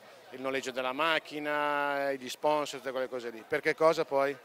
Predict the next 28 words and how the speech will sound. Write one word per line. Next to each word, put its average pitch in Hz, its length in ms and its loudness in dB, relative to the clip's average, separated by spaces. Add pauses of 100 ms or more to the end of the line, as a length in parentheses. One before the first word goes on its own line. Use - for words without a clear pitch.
(580)
Perché 135 300 -2
comunque 143 1300 2
stava 147 220 2
prendendo 147 360 -4
fuoco 151 240 -2
una 151 120 -2
macchina, 151 400 -2
l'hanno 147 220 0
fermato 147 640 -2 (440)
per 139 100 -4
salvare 147 320 2
una 151 140 0
macchina 147 280 0
a 139 40 -4
quattrocentocinquantamila 143 1120 -4
euro. 139 240 -2 (360)
Io 185 340 8
ti 143 100 -4
dico 147 200 -2
la 147 100 6
verità, 131 560 2
non 135 160 -4
avrei 147 240 4
avuto 165 240 2
nessun 160 260 -4
tipo 165 240 -4
di 156 80 -2
problemi. 151 580 -2